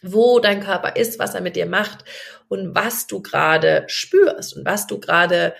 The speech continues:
für ein Gefühl hast, wie es dir gerade geht. Und deswegen atmen, frische Luft, Bewegung, Emotion, also in eine Bewegung kommen, Musik zum Beispiel, ähm,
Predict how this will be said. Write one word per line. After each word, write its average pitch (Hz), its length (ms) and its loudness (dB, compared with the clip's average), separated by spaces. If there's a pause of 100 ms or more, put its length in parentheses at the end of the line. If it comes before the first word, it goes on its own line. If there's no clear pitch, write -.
(100)
für - 140 -6
ein 202 40 -2
Gefühl 262 460 0
hast, - 320 -10 (340)
wie 202 120 -6
es - 120 -8
dir - 80 0
gerade - 280 -4
geht. - 400 -8 (540)
Und 185 240 -8
deswegen 196 760 -4
atmen, 240 800 -2
frische 262 340 0
Luft, 208 480 -2 (120)
Bewegung, 233 800 2
Emotion, 214 640 0
also 190 220 -4
in 240 240 -2
eine 214 200 0
Bewegung 196 520 -4
kommen, 202 600 -4 (480)
Musik 240 520 -2
zum 202 160 -6
Beispiel, 190 600 0 (120)
ähm, 180 500 -6